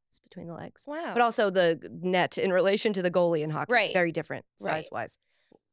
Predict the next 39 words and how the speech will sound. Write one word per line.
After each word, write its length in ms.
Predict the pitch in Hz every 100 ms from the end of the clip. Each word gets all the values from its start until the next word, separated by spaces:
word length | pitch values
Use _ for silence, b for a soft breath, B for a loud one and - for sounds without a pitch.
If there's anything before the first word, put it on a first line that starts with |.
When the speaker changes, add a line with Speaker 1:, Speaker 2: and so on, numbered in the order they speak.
| _ -
Speaker 2:
Well, 400 | 247 254 247 240
she 180 | -
finished 280 | 233 277 302
it 80 | 277
on 120 | 269
her 100 | 247
left 240 | 233 226 -
foot. 340 | 196 185 185
It 60 | -
was 140 | 214
a 60 | 196
beautiful, 800 | 156 175 208 240 247 233 - 220
beautiful 420 | 185 202 208 214
build-up 420 | 180 190 185 185
play. 400 | - 190 185 185 180
You 40 |
have 220 | 185 190 -
to 80 |
give 220 | 202 196 190
Alex 440 | - 185 185 -
her 100 | 190
flowers 560 | - 185 190 185 185 -
for 100 | 185
that 220 | 185 -
back 260 | 185 165 -
heel. 360 | - - 185
Speaker 1:
Yeah. 440 | 196 269 359 185 147
Speaker 2:
It 100 | 254
wasn't 220 | 302 370
even 120 | 359 247
a 40 |
back 280 | 185 196 208
heel, 220 | 196 190
really. 180 | 190 180
It 20 |
was 160 | 180 214
like 120 | 202
a 80 | 180
Cruyff. 760 | - - 233 214 202 196 -